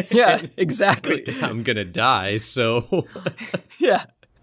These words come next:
Speaker 1: And then we move to Aaron Taylor Johnson as Ray. This is the roadside baddie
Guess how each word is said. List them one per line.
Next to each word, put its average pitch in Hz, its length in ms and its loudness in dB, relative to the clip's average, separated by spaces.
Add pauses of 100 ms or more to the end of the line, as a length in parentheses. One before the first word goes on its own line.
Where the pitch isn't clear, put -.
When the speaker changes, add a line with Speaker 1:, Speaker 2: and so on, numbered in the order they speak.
(1400)
Speaker 1:
And 214 140 6
then 254 80 6
we 262 100 4
move 190 240 4
to 165 220 0
Aaron 165 380 2
Taylor 135 380 -2
Johnson 120 560 -4
as 113 220 -8
Ray. 113 360 -6
This 139 240 -4
is 147 160 -4
the 139 100 -4
roadside 127 1120 0
baddie 120 600 -4